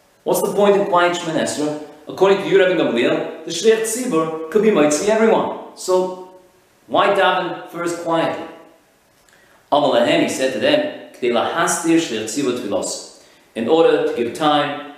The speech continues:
the Shliach Tzibur davens with everyone together, and he's mesader his tefillah like this. He's preparing his tefillah like this. When he goes again,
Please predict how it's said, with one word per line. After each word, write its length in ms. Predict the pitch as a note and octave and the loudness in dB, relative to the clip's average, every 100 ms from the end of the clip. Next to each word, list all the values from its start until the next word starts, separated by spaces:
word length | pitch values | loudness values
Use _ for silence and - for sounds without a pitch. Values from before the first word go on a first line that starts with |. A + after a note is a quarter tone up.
| - | -20
the 60 | - | -12
Shliach 240 | - D3+ | -2 0
Tzibur 380 | - D3+ B2 A2+ | 0 -2 -2 0
davens 420 | C3 C3+ C3+ A#2 - | 0 0 0 -4 -4
with 100 | B2+ | -4
everyone 280 | - - | -2 -4
together, 640 | - D#3+ D#3 C#3 C#3 - - - - | -2 2 4 4 2 -4 -12 -12 -6
and 160 | A#2 | -4
he's 120 | A2+ A2 | -2 -4
mesader 680 | G2 - D#3+ F3 E3+ B2+ | -4 -4 0 0 2 0
his 140 | - - | 0 -4
tefillah 540 | - F3 D#3+ D#3+ - | 0 2 4 2 -2
like 160 | - - | -6 -2
this. 500 | D#3 C#3+ - - - - - | 0 0 -2 -6 -12 -20 -20
He's 180 | - A2 | -14 -8
preparing 480 | B2 - - G#3 D#3 | -4 -2 0 2 2
his 160 | - - | -2 -6
tefillah 480 | - - F3 - - | -2 2 2 0 -4
like 100 | D#3+ | -8
this. 160 | - | -8
When 100 | G2+ | -8
he 60 | G2 | -4
goes 220 | C3+ D3+ | -2 -2
again, 560 | F#3 A#3 F#3 F3 F3 | 0 2 2 0 -4